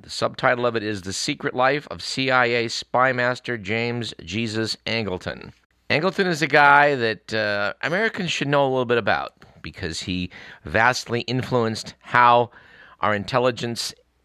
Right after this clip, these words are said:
agency, the C I A in this case, uh, operated. He basically built himself his own C I A within the C I A. And since the Central Intelligence Agency has, um,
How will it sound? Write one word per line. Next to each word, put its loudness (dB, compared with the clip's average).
agency, 0
the -4
C -2
I 2
A 0
in -2
this -4
case, -2
uh, -2
operated. 2
He -6
basically 0
built 2
himself 2
his -4
own 0
C -2
I 4
A 2
within -2
the -8
C -4
I -2
A. -10
And -10
since -6
the -4
Central -2
Intelligence -4
Agency -4
has, 0
um, -2